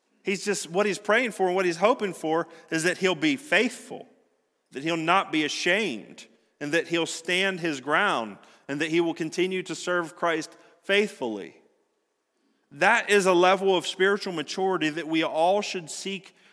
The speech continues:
to live in. That we know that, hey, the rest of my life, regardless of how it goes, the one thing I hope,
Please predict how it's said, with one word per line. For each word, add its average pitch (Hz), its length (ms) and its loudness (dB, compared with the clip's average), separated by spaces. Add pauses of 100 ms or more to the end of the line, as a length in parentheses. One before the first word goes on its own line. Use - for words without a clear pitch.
(140)
to 175 100 0
live 160 500 0
in. 110 400 -6 (1000)
That 170 180 2
we 185 220 4
know 185 380 2
that, 165 180 -2 (180)
hey, 175 240 2 (180)
the 147 60 -8
rest 190 300 2
of 175 100 -6
my 180 140 4
life, 147 340 2
regardless 160 540 -2
of 160 60 -10
how 160 180 2
it 131 60 -10
goes, 131 200 -4
the 123 100 -12
one 143 340 -4
thing 170 180 -6
I 156 140 -2
hope, 123 360 -4